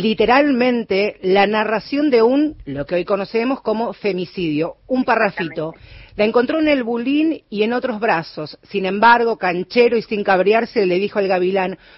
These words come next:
Speaker 1: "Puede rajarse, el hombre no es culpable de esos casos". Y finaliza,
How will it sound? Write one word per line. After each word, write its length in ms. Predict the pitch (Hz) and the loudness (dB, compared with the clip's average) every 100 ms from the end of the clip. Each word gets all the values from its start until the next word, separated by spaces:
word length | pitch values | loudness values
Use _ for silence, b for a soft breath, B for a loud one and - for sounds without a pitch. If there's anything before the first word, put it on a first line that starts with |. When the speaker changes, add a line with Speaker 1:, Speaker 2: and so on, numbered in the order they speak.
| B - | B 0
Speaker 1:
"Puede 240 | 269 277 | 4 4
rajarse, 720 | 240 208 269 220 185 - 165 - | 2 2 4 4 2 -6 -6 -4
el 160 | 160 | -2
hombre 260 | 208 240 214 | 0 0 -2
no 100 | 202 | -2
es 80 | 202 | 0
culpable 540 | 196 202 214 226 226 | 0 2 2 2 2
de 80 | 190 | 0
esos 220 | - 196 | -4 -8
casos". 520 | - 175 151 165 156 B B B | -4 -4 -4 -10 -12 B B B
Y 100 | 160 | -10
finaliza, 760 | - 202 196 202 175 170 156 | -6 -2 0 0 -4 -6 -6